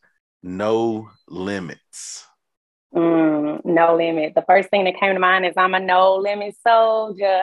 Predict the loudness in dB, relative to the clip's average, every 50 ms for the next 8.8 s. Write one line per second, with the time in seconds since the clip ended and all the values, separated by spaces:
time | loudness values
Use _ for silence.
0 | -2 -2 -4 -2 0 0 2 2 4 4 2 2 2 2 4 4 4 4 0 -4
1 | -4 -2 0 0 0 0 0 -2 -4 -4 -2 -2 -2 0 2 4 4 4 4 4
2 | 2 4 2 0 0 2 2 2 2 2 0 -2 -2 -2 -2 -6 -16 -16 -16 -18
3 | -14 -6 0 2 2 4 2 2 0 0 0 2 2 2 0 0 2 2 4 4
4 | 2 2 -2 -4 -4 -6 -6 -6 -6 -8 -8 -10 _ -6 -4 -4 -2 -2 -2 -4
5 | -4 -2 0 0 0 0 2 4 4 4 4 2 -2 -4 -4 -2 -2 0 2 2
6 | 0 0 -2 -8 _ -16 -8 -2 2 4 4 4 2 2 -2 -2 -4 -6 -10 -16
7 | -12 -6 -2 0 0 2 0 0 -4 -6 _ -20 -20 -20 -20 -20 _ _ 0 4
8 | 4 4 4 4 0 _ _ 0 0 0 0 0 -2 -4 -4 -4